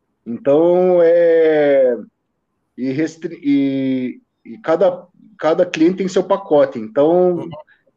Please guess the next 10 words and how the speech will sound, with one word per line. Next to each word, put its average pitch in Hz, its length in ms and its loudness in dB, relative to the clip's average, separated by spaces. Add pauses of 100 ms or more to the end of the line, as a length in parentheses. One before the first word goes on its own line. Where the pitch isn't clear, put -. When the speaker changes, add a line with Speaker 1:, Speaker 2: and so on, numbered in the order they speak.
(180)
Speaker 1:
é, 139 320 4
você 143 320 -2
acessa 147 460 0
na 165 160 0
caixa 226 580 -2
e 233 160 -6
ele 226 260 0
vai 220 400 -2
dizer, 180 260 -2
ó, 160 360 2